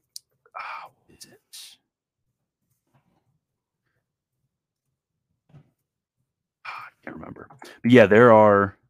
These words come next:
ah, I can't, can't find my thread on it. But you've, if you look, you'll eventually find a Twitter thread where I did on this.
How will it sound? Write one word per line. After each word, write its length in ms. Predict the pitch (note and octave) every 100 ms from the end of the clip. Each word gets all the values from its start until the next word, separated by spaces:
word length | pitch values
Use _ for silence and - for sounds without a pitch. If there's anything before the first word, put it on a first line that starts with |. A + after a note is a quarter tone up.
| _ _ _ _ _ _ _ _ _ _ _ _
ah, 160 | - -
I 40 | _ -
can't, 240 | E2 - _
can't 180 | - E2
find 220 | - F2
my 120 | E2+
thread 260 | D#2 - E2
on 140 | D#2
it. 100 | D#2+ -
But 140 | A2+
you've, 220 | C3 D3
if 180 | B2+ D3+
you 100 | F3+
look, 200 | A#2 G#2+
you'll 100 | G#2+
eventually 340 | G2 G2 - F#2+
find 280 | F2+ F2+
a 40 | E2+
Twitter 260 | - F2 F#2+
thread 260 | G2 F#2+
where 120 | G2
I 20 | G2
did 160 | G2
on 80 | G#2
this. 220 | G#2 -